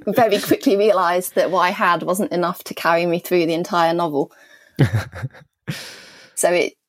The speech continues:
Speaker 2: yeah, it started off, um, being a very simplistic thread, and it was sort of, uh, it was fleshed out way back in the early stages when I was first writing it, and then actually fleshed out even more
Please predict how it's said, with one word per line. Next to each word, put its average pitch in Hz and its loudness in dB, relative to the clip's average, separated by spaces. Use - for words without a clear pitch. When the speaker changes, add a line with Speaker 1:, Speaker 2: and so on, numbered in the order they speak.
Speaker 2:
yeah, 196 4
it 180 2
started 196 2
off, 190 -4
um, 175 -2
being 185 2
a 175 2
very 165 2
simplistic - -6
thread, - -2
and 160 -2
it - -4
was 160 -4
sort - -2
of, 170 -6
uh, 175 -6
it - -4
was 196 -6
fleshed - -2
out 202 -2
way 196 2
back 185 -2
in 190 -2
the 180 2
early 175 0
stages 180 -4
when 175 -6
I 175 -4
was 180 -6
first 185 -4
writing 175 -2
it, 180 -6
and 180 -2
then 175 0
actually 175 -2
fleshed - -2
out 170 0
even 180 4
more 175 4